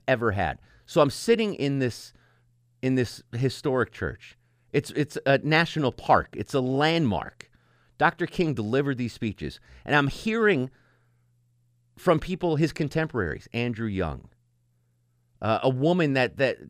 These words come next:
that sang. I need to give her, uh, props. She was about ninety-six years old, got up and sang Miss Mary Gurley.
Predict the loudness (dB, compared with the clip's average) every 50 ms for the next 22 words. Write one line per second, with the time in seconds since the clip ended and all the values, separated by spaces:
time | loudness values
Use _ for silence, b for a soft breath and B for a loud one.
0 | -4 0 2 2 2 0 0 2 4 4 4 4 2 2 0 0 0 0 0 0
1 | -2 -2 -2 -4 -2 0 0 -2 -2 -2 -4 -4 -2 -2 -2 -4 -4 -2 -2 -2
2 | -2 -4 -8 -12 -16 -12 -8 -8 -8 -2 2 2 2 2 2 -2 -4 -2 -2 -4
3 | -4 -6 -8 -8 -8 -10 -8 -6 -4 -4 -2 -2 -2 -4 0 2 4 4 4 4
4 | 2 0 -4 -2 0 0 0 0 0 b b b b 0 0 0 0 0 0 0
5 | 2 2 0 0 0 0 0 0 -2 -4 -8 -14